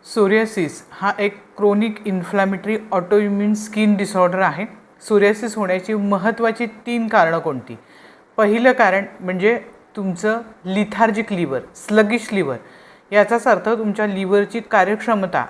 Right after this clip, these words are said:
ज्या वेळेला मंदावते, कमी होते, त्यावेळेला तुम्हाला सोरियासिस होतो. दुसरं महत्त्वाचं कारण, तुमच्या किडनीची कार्यक्षमता ज्या वेळेला कमी होते, त्यावेळेला किडनीकडून होणारं फिल्ट्रेशन प्रॉपरली होत नाही, शरीरातले टॉक्झिन्स किडनीद्वारे बाहेर व्यवस्थितरित्या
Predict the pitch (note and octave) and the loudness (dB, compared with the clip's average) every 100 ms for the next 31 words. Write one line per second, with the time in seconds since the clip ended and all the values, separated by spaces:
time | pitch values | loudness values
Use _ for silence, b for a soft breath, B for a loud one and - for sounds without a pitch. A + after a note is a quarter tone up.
0 | - D#3 F#3 F#3+ G#3+ G3+ F#3+ F#3 G#3+ F3 | -8 -2 0 0 0 0 0 4 4 4
1 | D#3 C#3+ - - _ _ G#3+ G#3+ B3+ A3 | -2 -8 -12 -20 _ _ -2 2 4 4
2 | D#3+ C#3 B2+ b b b b _ G#3 G3+ | 0 -4 -8 b b b b _ 4 4
3 | G3+ A3 A3 F#3+ F#3 F#3+ G#3 E3+ E3 D#3+ | 2 -2 -2 -2 0 0 2 2 2 -2
4 | - C3 - G#2 b b b b b E3+ | -8 -10 -12 -18 b b b b b -8
5 | G#3 G#3 C4+ B3+ B3+ G3+ G3+ G#3 G3+ F#3+ | -6 2 4 6 4 2 -2 0 0 0
6 | A3 - - _ G#3 G3 A3+ A3 A3 G3+ | -2 -6 -20 _ -8 -2 -2 0 0 2
7 | B3 B3+ C4 A3 A3 A3 G#3 G#3 G3+ G3 | 2 2 4 4 4 -2 0 2 2 2
8 | G3+ G#3 F#3+ F#3+ F3 F3 F3 - _ _ | 0 0 -2 -2 -2 -6 -8 -14 _ _
9 | G3 G3 G#3+ G#3+ F#3+ G#3+ A3+ A#3+ A#3 G#3+ | 0 2 0 -2 -2 0 0 0 0 0
10 | G3+ G3+ G#3 F#3 G3 G3+ A3 G#3 G#3 F#3 | 2 2 0 -4 -2 -2 -2 0 2 2
11 | G3+ G3 G#3+ G#3 G#3+ G3+ F#3+ F#3+ B B | 0 -2 0 2 2 -2 -6 -6 B B
12 | - G#3 G3+ G3+ A3+ A3 F#3 E3+ G3+ D3 | -2 4 4 2 0 2 2 2 -2 -4
13 | - G#3+ F#3 G#3 G#3 G#3 G3 F3+ F3+ G3 | -8 -8 -4 -2 0 0 2 0 0 -2
14 | G3 F#3 F#3+ F#3+ G#3 G3+ | 0 -2 -4 -4 -4 -4